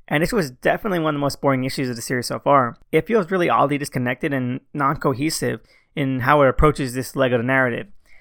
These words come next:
There's a lot of things in this issue that feel like they should have been more impactful and have had more substantive payoff,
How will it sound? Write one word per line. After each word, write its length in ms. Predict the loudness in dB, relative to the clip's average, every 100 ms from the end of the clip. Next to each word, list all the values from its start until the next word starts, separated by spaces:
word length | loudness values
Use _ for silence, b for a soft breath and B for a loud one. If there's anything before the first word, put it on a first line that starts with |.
| b
There's 120 | 0
a 40 | 6
lot 180 | 6 6
of 40 |
things 140 | 0
in 60 | 0
this 160 | -2 -2
issue 180 | -2
that 180 | 0 0
feel 140 | -2 -2
like 180 | -2
they 100 | -4
should 180 | -6 0
have 100 | 0
been 80 | 2
more 160 | -2 -2
impactful 600 | 0 0 0 -2 -2 -4
and 100 | -2
have 120 | 0
had 120 | 0
more 380 | 0 0 0 -2 b b
substantive 640 | -4 -4 0 2 2 0 -2
payoff, 500 | 2 4 2 0